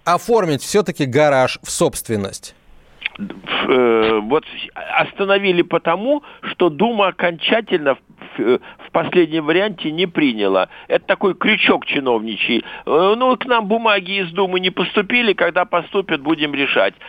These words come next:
Speaker 2: Можно будет оформить. Можно.
Speaker 1: Остановила, а, гибдд. Говорят, а, что я пьян.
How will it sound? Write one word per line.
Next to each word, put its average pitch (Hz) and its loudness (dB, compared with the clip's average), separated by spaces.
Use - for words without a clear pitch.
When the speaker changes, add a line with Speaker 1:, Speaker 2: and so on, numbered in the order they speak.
Speaker 2:
Можно 220 0
будет 185 0
оформить. 117 -4
Можно. 120 -2
Speaker 1:
Остановила, 202 2
а, 151 0
гибдд. 160 2
Говорят, 160 2
а, 156 2
что - 0
я 185 4
пьян. 151 0